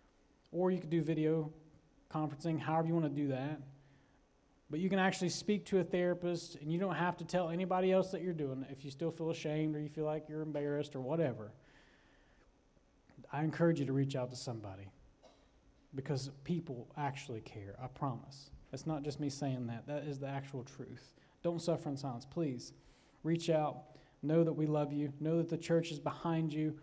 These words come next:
We're here for you. And once you begin to reach out, once you begin to f-, uh, tell your friends,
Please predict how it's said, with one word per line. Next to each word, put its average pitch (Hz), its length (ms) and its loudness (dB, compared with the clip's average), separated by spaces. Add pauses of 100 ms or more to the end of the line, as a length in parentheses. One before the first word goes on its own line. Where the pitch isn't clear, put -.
(120)
We're 151 120 -4
here 175 260 0
for 170 220 -2
you. 156 320 0 (260)
And 143 140 -4
once 190 260 0
you 247 100 4
begin 226 420 2
to 214 60 4
reach 190 320 2
out, 139 260 0 (420)
once 214 240 0
you 254 100 4
begin 233 360 2
to 190 80 2
f-, - 300 -6
uh, 175 220 0
tell 220 180 4
your 240 160 4
friends, 170 720 0